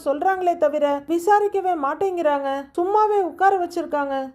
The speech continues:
அப்படிங்கிறாரு பழனி. "விசாரணை முடிஞ்சு எல்லாரையும் அனுப்பிடுவாங்கல்ல?" அப்படின்னு மீனாவோட அப்பா கேட்க, "அதுவும் தெரியலையேண்ணே" அப்படிங்கிறாரு பழனி.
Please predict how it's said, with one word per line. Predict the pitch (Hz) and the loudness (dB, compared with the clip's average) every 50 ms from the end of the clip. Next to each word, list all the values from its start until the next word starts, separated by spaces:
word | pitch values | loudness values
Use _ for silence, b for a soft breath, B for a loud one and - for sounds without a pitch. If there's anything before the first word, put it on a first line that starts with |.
| _ - | _ -6
அப்படிங்கிறாரு | 392 - 392 370 349 339 285 262 262 262 349 349 | -2 0 0 0 2 2 2 2 2 2 0 0
பழனி. | 349 320 302 294 294 285 285 285 277 262 - | 0 0 0 0 -2 -4 -4 -6 -6 -8 -10
"விசாரணை | 277 311 330 - 415 415 403 403 392 370 | -10 -12 -4 0 0 0 2 0 -2 -2
முடிஞ்சு | 339 330 339 320 330 349 | -2 -2 -4 -2 -2 -2
எல்லாரையும் | 311 285 294 339 370 392 381 349 | 0 2 2 2 2 2 0 -2
அனுப்பிடுவாங்கல்ல?" | 277 277 339 339 392 381 381 330 320 294 277 277 285 311 349 381 403 392 _ 359 | -4 -4 -4 -4 -2 0 0 0 0 -2 -2 -2 0 0 0 0 -4 -4 _ -2
அப்படின்னு | 381 370 359 330 320 311 294 277 | 0 0 0 0 0 -2 -2 -2
மீனாவோட | 285 339 370 403 415 403 392 339 330 | -2 0 0 2 2 2 2 2 0
அப்பா | 294 262 269 - 359 370 | 0 0 2 2 0 0
கேட்க, | 349 339 320 311 262 - 294 285 | 0 -4 -6 -8 -4 -4 -4 -4
"அதுவும் | 277 - 453 285 330 339 403 403 427 415 427 | -4 -4 -4 -4 -2 0 0 0 0 -2 -2
தெரியலையேண்ணே" | 330 302 320 359 381 349 349 339 311 302 294 294 302 320 302 - _ | -4 -2 -2 0 0 0 0 0 -2 -2 -4 -6 -6 -8 -10 -14 _
அப்படிங்கிறாரு | 359 381 381 359 339 339 302 277 269 269 349 349 | -2 -2 -2 0 0 2 2 2 2 0 -2 0
பழனி. | - 294 285 285 277 277 269 269 269 269 | 0 2 2 0 -2 -4 -6 -8 -8 -10